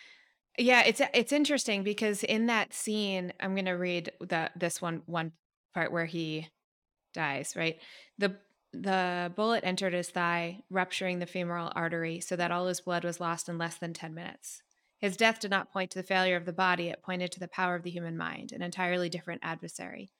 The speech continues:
the fact that thoughts have wings. And what's interesting, I was, I was actually just hanging out with a friend who ha-, had been shot in her femoral artery ten years ago or something.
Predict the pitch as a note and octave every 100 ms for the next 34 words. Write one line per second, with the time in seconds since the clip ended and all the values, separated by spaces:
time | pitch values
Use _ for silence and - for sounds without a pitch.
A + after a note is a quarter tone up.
0 | _ - G3+ F3 - - F3+ - - E3+
1 | E3 - - - - _ _ _ - -
2 | - A#3 A#3+ D#4+ D#4+ C4 G#3+ G3 F#3+ G#3+
3 | G#3+ - G#3 A3 A#3+ B3+ A#3 A3+ A3 A3
4 | G#3 G3 G3 - F#3 F#3 G#3+ F3+ F3+ F#3
5 | - G3+ G3 F#3 - - - G#3+ F#3+ -
6 | G3+ G3 - G#3+ F3+ - - F#3+ F3+ F3+
7 | F3+ - _ _ G#3 F#3 F3+ F3 - F3
8 | E3+ - - _ _ _ _ - G3 F3+
9 | F3 E3+ F3+ - - - - - -